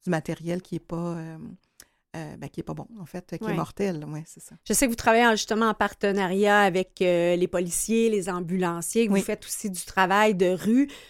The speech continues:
Speaker 2: Vous s-, vous souhaitiez parler de l'aspect de la décriminalisation.
Speaker 1: Oui, parce que c'est un des facteurs. Là, nous, on, on agit,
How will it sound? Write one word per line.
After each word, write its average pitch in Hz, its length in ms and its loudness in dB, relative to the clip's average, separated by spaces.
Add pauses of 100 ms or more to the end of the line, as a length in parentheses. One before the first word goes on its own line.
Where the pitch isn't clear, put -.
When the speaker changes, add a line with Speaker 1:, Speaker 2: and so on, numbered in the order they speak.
(120)
Speaker 2:
Vous 196 80 -6
s-, - 240 -2 (100)
vous 185 140 -6
souhaitiez 226 400 -4
parler 233 460 -2
de 202 220 -2
l'aspect 180 520 -4
de 214 80 -6
la 180 100 -2
décriminalisation. 190 1300 -4 (680)
Speaker 1:
Oui, 247 160 4
parce - 220 -2
que 208 100 0
c'est - 360 0
un 269 180 2
des 233 100 2
facteurs. 214 460 -2
Là, 196 120 2
nous, 214 200 4
on, 165 420 0
on 175 220 -4
agit, 196 680 -4